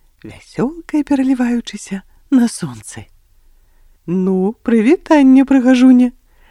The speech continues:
Выйшла насустрач гаспадыня. «Ко-ко-ко, прывітанне!» Заківала галавою,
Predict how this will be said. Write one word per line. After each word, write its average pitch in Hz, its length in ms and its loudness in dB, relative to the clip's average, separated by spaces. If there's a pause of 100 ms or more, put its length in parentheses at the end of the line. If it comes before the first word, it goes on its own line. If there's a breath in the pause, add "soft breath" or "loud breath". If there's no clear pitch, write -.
(320)
Выйшла 123 480 -12
насустрач 214 920 -8
гаспадыня. 151 840 -12 (840 soft breath)
«Ко-ко-ко, 302 680 -2 (200)
прывітанне!» 320 840 0 (520)
Заківала 165 720 -6
галавою, 311 720 -4